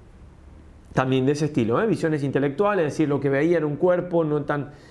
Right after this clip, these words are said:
no, no, no, no, no como el Sagrado Corazón, no como Santa Faustina Kowalska, no, pero era Jesús, seguro, porque lo dice él, ¿quién le va a dudar? Un santo.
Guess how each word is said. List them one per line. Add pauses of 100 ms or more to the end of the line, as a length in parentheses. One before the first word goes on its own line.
(300)
no,
no,
no,
no,
no
como
el
Sagrado
Corazón,
no
como
Santa
Faustina
Kowalska,
no,
pero
era
Jesús,
seguro, (180)
porque
lo
dice
él, (380)
¿quién
le
va
a
dudar?
Un
santo.